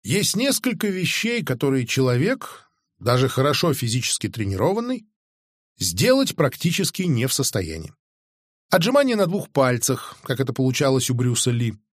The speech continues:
вис на перекладине, на прямых руках в параллель полу,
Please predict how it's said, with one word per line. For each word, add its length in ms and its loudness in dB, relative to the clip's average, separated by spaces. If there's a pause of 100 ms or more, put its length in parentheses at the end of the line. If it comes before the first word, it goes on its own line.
(380)
вис 340 2
на 140 0
перекладине, 840 2 (120)
на 160 0
прямых 320 2
руках 380 2
в 80 -12
параллель 500 2
полу, 480 -4